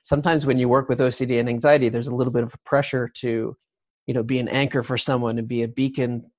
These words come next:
uh, for someone to, to overcome their fear because their fear is irrational and they're thinking about it wrong and they just need to do exposure to it. But then there's a time like this where we need to just be willing to sit with the fear and, you know,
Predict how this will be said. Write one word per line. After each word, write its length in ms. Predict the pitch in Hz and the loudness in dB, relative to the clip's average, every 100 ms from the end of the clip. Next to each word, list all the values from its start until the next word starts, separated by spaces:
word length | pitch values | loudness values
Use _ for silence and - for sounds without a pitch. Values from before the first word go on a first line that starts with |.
| - | -12
uh, 220 | 127 123 - | -8 -6 -8
for 140 | - | -10
someone 380 | 110 127 120 110 - | -6 -4 -4 -6 -8
to, 280 | 113 101 - | -8 -8 -8
to 120 | - - | -14 -2
overcome 480 | 165 165 147 175 165 | 0 0 0 2 2
their 160 | 131 113 | 0 -2
fear 420 | - 123 113 101 | -4 -4 -2 -6
because 240 | 110 127 | -8 -10
their 120 | 120 113 | -10 -6
fear 260 | 151 151 | 0 2
is 100 | 139 | 2
irrational 680 | 127 131 139 - 127 117 110 | 2 4 2 0 -2 -2 -2
and 140 | 110 | -6
they're 120 | 110 - | -8 -4
thinking 340 | 165 156 131 | -4 -2 -2
about 160 | 127 120 | 0 -2
it 80 | |
wrong 400 | 117 123 123 117 | 2 2 2 0
and 80 | 113 | -2
they 60 | 117 | -6
just 160 | 123 | -4
need 120 | 127 127 | -6 -4
to 60 | |
do 100 | 120 | -4
exposure 440 | 117 - 135 143 123 | -6 -2 0 0 -2
to 180 | 117 | -2
it. 120 | 120 - _ _ _ _ _ | -2 -4 _ _ _ _ _
But 100 | 135 | 2
then 140 | 139 143 | 4 4
there's 160 | 127 | 2
a 40 | 127 | 2
time 220 | 143 143 | 2 4
like 200 | 131 131 | 2 2
this 280 | 175 185 - | 2 2 -2
where 240 | 131 127 | -2 -2
we 220 | 131 135 | -4 -6
need 180 | 131 143 | -6 -6
to 80 | 139 | -8
just 340 | 131 127 - - - | -6 -8 -8 -20 -8
be 360 | 131 127 127 123 | -6 -4 -4 -4
willing 380 | 127 127 123 | -2 -2 -4
to 120 | 120 117 | -8 -12
sit 260 | - 160 _ - | -4 -4 _ -12
with 180 | 131 - | -10 -10
the 100 | 131 | -14
fear 400 | - - - _ _ _ | -12 -14 -16 _ _ _
and, 360 | 131 127 123 120 - _ | -10 -8 -8 -12 -20 _
you 100 | - | -6
know, 140 | 123 | -6